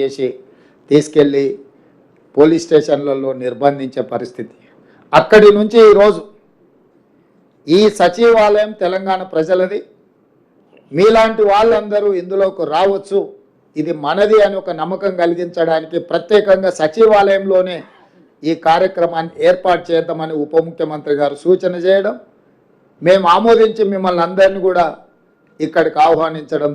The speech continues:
జరిగింది. ఈరోజు నా సూచన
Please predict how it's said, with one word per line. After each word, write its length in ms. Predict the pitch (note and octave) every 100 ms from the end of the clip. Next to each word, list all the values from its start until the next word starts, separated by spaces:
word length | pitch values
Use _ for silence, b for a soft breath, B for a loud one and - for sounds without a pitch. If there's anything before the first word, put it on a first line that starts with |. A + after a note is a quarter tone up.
| C3+
జరిగింది. 440 | C3+ C#3 C3+ C#3 - _ _ _ _ _ _ _ _ _ -
ఈరోజు 500 | F3 F#3+ G3+ A3 A#3 A3 - - - - - - - - - - - - - - - - - - - - - - - - -
నా 80 | E3 G3
సూచన 320 | G#3+ A#3+ A#3+